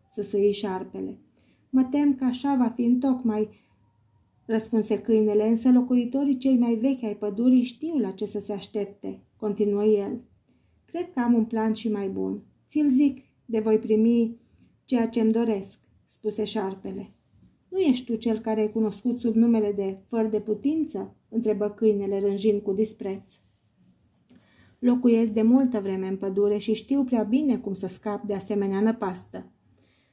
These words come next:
"De vei curăța pădurea de astă pacoste, ai cuvântul meu că vei primi orice îți poftește inima", încuvință câinele. Șarpele nu răspunse până ce nu se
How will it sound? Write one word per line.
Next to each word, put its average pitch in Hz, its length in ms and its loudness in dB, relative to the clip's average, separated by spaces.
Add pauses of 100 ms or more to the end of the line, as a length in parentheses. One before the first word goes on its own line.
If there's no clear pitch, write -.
(140)
"De 220 140 2
vei 208 180 2
curăța 214 500 0
pădurea 233 440 2
de 196 80 -4
astă 202 280 -6
pacoste, 202 580 -6
ai 254 140 4
cuvântul 285 520 2
meu 233 300 6
că 233 140 -2
vei 233 180 2
primi 240 520 4
orice 294 400 -4
îți 240 200 -4
poftește 208 500 -6
inima", 202 520 0 (160)
încuvință 214 680 2
câinele. 202 560 0 (560)
Șarpele 294 540 0
nu 262 180 8
răspunse 196 600 -6
până 240 260 2
ce 233 160 0
nu 233 120 6
se 220 300 -2